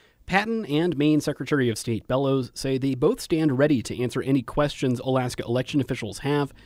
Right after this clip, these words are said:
as they gear up for the state's first ranked choice election in November twenty twenty-two. For Alaska's Energy Desk, I'm Eric Stone in Ketchikan.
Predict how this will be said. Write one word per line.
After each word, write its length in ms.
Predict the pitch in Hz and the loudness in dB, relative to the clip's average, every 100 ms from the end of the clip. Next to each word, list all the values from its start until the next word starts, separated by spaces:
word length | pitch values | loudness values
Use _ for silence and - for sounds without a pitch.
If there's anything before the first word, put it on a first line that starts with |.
| - | -18
as 200 | - 110 | -10 -6
they 100 | 110 | -4
gear 260 | 110 131 139 | -2 2 2
up 140 | 135 | 2
for 80 | - | -2
the 100 | 120 | -4
state's 300 | 117 120 107 | -4 -4 -6
first 340 | - 143 147 - | -4 -2 -2 -4
ranked 340 | 107 139 - | -2 -2 -2
choice 300 | - 135 107 | -4 -4 -2
election 460 | 90 123 151 170 170 - _ | -4 -6 -2 0 0 -2 _
in 160 | - 117 | -2 2
November 520 | 123 123 120 120 147 | 4 2 2 2 0
twenty 320 | - - 117 | -2 -2 0
twenty-two. 520 | 117 120 120 139 120 - _ _ _ _ _ _ _ - | 0 0 0 0 -2 -6 _ _ _ _ _ _ _ -8
For 80 | 117 | -4
Alaska's 420 | 120 127 - 117 | -2 -4 -4 0
Energy 240 | 135 143 | 2 2
Desk, 280 | 143 165 - - | 4 2 0 -2
I'm 140 | 147 | 2
Eric 240 | 143 147 | 2 0
Stone 380 | - 165 151 151 | -2 -2 0 0
in 160 | 147 151 | 0 0
Ketchikan. 680 | 151 - - 85 - - | 0 -4 -6 -14 -14 -20